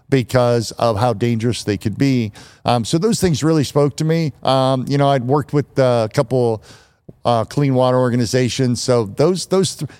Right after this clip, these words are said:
what I, I think when we launched, I think what I was trying to do is create a coffee commodity that can make change in these areas,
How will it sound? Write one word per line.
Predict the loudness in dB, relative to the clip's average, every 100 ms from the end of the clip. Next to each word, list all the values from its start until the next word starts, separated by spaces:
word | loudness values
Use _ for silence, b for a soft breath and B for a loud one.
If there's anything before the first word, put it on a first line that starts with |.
| B
what | 0 2
I, | 2 0
I | -4
think | -2 -4 -2
when | 0 2 2
we | 2
launched, | 0 2 2 2 0
I | -2
think | -2 -4 0
what | 2
I |
was | 2 0
trying | 0 0
to |
do | 0 -2
is | -2
create | -6 -2 0 0 -2
a | -6
coffee | -2 0 0 -2
commodity | 0 2 2 2 2 0 0
that | -2
can | -2
make | -2 -2 -4
change | -4 0 0 0
in | 0
these | 0 2
areas, | 0 0 0 -2